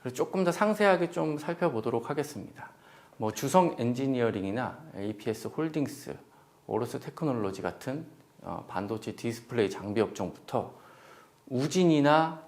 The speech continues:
아래쪽 보시면 리팩 같은 기타 장비 업종. 리팩은 이제 포장 장비고 우진은 계측 장비 업종입니다.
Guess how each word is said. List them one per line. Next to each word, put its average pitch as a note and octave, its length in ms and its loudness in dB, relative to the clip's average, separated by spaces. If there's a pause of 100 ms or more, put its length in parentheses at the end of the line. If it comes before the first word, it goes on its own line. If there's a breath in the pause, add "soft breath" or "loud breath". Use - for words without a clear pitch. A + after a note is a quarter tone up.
아래쪽 A2+ 480 -4
보시면 G#2+ 380 -4
리팩 B2 680 -2
같은 C#3+ 480 -8 (180)
기타 B2+ 280 -2
장비 F#2+ 280 -4
업종. - 300 -12 (420 loud breath)
리팩은 C#3+ 680 0
이제 - 200 -8
포장 A#3 360 4
장비고 G#2+ 680 -4 (320 loud breath)
우진은 B2+ 560 -2
계측 - 420 -6
장비 A2 260 -2
업종입니다. - 680 -10